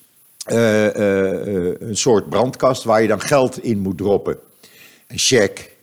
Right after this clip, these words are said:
eh, doe je dan altijd. Want op die manier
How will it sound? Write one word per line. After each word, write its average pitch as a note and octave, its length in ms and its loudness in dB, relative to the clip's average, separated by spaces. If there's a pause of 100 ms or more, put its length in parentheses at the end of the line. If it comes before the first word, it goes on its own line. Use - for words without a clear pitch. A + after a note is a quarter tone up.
(140)
eh, F2 340 2
doe G2+ 160 2
je F2+ 60 0
dan D#2+ 200 -4
altijd. C#2+ 520 -4 (520)
Want B2+ 220 0
op A#2+ 120 0
die F#3+ 120 2
manier C3 640 4